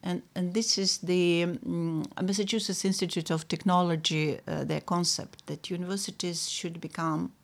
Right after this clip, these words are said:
uh, open knowledge institutions, where knowledge is accumulated, where knowledge is,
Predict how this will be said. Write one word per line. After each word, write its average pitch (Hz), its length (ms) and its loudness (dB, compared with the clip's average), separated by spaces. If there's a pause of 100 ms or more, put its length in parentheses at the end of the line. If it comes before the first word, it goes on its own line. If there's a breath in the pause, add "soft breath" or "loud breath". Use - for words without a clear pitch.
(200)
uh, 160 320 -4
open 170 340 0
knowledge 170 320 0
institutions, 185 720 -2 (360 loud breath)
where 196 120 4
knowledge 208 340 2
is 185 140 2
accumulated, 254 920 0 (380 loud breath)
where 196 260 2
knowledge 196 580 2
is, 185 300 2